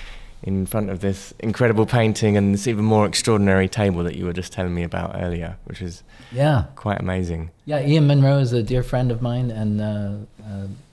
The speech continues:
Speaker 2: is in London, artist, and, uh, uh,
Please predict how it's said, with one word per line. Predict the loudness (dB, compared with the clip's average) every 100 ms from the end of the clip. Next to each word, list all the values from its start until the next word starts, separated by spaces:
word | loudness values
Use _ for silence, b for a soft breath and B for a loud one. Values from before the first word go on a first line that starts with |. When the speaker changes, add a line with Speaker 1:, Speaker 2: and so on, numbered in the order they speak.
| -20 -20 -20
Speaker 2:
is | -8
in | -4
London, | 0 0 0 -2 -4
artist, | -4 -2 -4 -6 -18 -12
and, | -6 -4 -4
uh, | -4 -6 -10 -14 -20 -20 _ b b b b _ -16 -8
uh, | -8